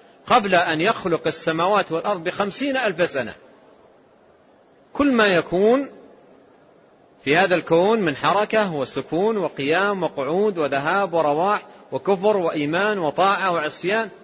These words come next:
كل ذلك كتب، كل ذلك كتب. "إن الله كتب مقادير الخلائق". وفي القرآن: "إن ذلك لفي-، إن ذلك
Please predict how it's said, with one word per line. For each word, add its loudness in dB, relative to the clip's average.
كل -4
ذلك 0
كتب، -4
كل 4
ذلك 2
كتب. 0
"إن 0
الله -2
كتب 0
مقادير -2
الخلائق". -6
وفي -2
القرآن: 0
"إن 2
ذلك 0
لفي-، 0
إن -2
ذلك 0